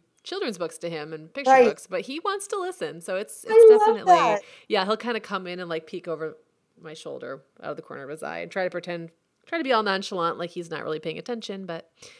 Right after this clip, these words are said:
Speaker 2: I think that this is what I've heard from people, and
Speaker 1: Yeah.
Speaker 2: it makes me happy 'cause I intended for this, but to make fun of the mom character. And
Speaker 1: Yeah.
Speaker 2: I was trying to, I was trying to do that, to, like,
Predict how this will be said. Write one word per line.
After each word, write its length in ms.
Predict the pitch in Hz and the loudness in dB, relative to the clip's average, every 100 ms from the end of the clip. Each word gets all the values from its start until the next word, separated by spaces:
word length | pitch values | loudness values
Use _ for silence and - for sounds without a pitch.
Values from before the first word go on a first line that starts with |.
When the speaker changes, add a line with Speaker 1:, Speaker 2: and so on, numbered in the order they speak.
| - | 4
Speaker 2:
I 140 | 339 | 6
think 260 | 349 339 359 | 6 4 6
that 280 | 349 262 254 | 6 6 4
this 180 | 330 320 | 4 2
is 120 | 254 | 4
what 120 | 233 | 6
I've 100 | 196 | 6
heard 280 | - 208 226 | 2 2 2
from 180 | 311 277 | -2 -2
people, 380 | 285 277 294 285 | 2 4 4 6
and 160 | 226 | 4
Speaker 1:
Yeah. 160 | 175 151 - - | 4 0 -12 2
Speaker 2:
it 200 | 233 185 | 2 2
makes 200 | 269 - | -2 6
me 80 | 240 | 6
happy 240 | 208 220 | 8 4
'cause 180 | 220 214 | 2 2
I 340 | - 185 185 - | 6 6 6 2
intended 760 | 185 180 - - 185 208 247 247 | -2 -2 -6 0 4 8 6 6
for 120 | 285 | 6
this, 240 | 302 330 - - _ - | 8 8 2 -14 _ 4
but 160 | 226 214 | 6 6
to 100 | 247 | 4
make 300 | 214 214 208 | 6 6 4
fun 280 | - 202 196 | 0 2 2
of 120 | 185 | 0
the 60 | 185 | 0
mom 320 | 175 175 170 | 2 2 0
character. 720 | 202 160 160 156 175 156 - _ _ _ 233 | 2 4 4 4 2 2 -2 _ _ _ 6
And 120 | 233 | 8
Speaker 1:
Yeah. 60 | 226 | 8
Speaker 2:
I 40 | |
was 160 | 226 - | 6 4
trying 420 | - 262 269 269 | 2 6 6 6
to, 260 | 277 220 254 | 6 6 6
I 60 | |
was 180 | 262 - | 4 2
trying 460 | - 320 285 285 240 | -2 0 2 4 2
to 60 | 190 | 2
do 160 | 208 | 2
that, 260 | 165 156 - | 2 2 2
to, 120 | 247 | 6
like, 320 | 214 190 190 | 8 8 4